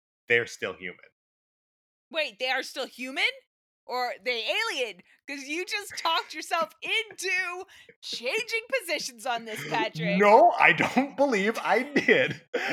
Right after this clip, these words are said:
Speaker 1: I said they
Speaker 2: <laughs> I
Speaker 1: are
Speaker 2: said
Speaker 1: alien
Speaker 2: they are
Speaker 1: in
Speaker 2: humans,
Speaker 1: origin. <laughs>
Speaker 2: and then you said they're alien, and then you just did a whole circle to get to where
Speaker 1: No, no,
Speaker 2: even
Speaker 1: no,
Speaker 2: if
Speaker 1: no, no.
Speaker 2: aliens create humans,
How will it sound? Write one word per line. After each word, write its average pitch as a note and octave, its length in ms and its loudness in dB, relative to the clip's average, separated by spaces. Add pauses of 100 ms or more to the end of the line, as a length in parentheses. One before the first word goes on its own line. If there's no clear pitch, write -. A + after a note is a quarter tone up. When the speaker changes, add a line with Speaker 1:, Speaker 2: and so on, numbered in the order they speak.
(140)
Speaker 1:
I E3+ 100 8
said F3+ 220 0
they F3 140 6
Speaker 2:
<laughs> - 20 8
I D3 60 8
Speaker 1:
are - 60 2 (160)
Speaker 2:
said B3 180 6
Speaker 1:
alien C#4 200 6
Speaker 2:
they D4 160 2
are A#3 40 8
Speaker 1:
in C4 140 2
Speaker 2:
humans, C#4+ 340 6
Speaker 1:
origin. F3 220 4 (100)
<laughs> - 80 -6 (160)
Speaker 2:
and G4 200 2
then F#4+ 180 -2
you G#4 120 -2 (120)
said F4 180 0
they're F#4+ 220 2 (180)
alien, C4+ 300 -2 (240)
and D#4 120 -4
then E4+ 140 -6
you E4+ 140 -8
just C#4+ 180 -10
did D4 120 -8
a B3+ 40 0
whole B3 280 -4 (200)
circle G#4 360 -6
to G#4+ 60 -6
get B3+ 260 -4
to - 80 -14
where - 200 -4
Speaker 1:
No, A#2+ 60 0
no, F#3+ 180 4
Speaker 2:
even A#3+ 100 -2
Speaker 1:
no, B3+ 140 8
Speaker 2:
if C4 100 4
Speaker 1:
no, A#3 200 6
no. G#3+ 300 4
Speaker 2:
aliens - 200 -16 (300)
create D4 340 -2 (200)
humans, F4 440 -8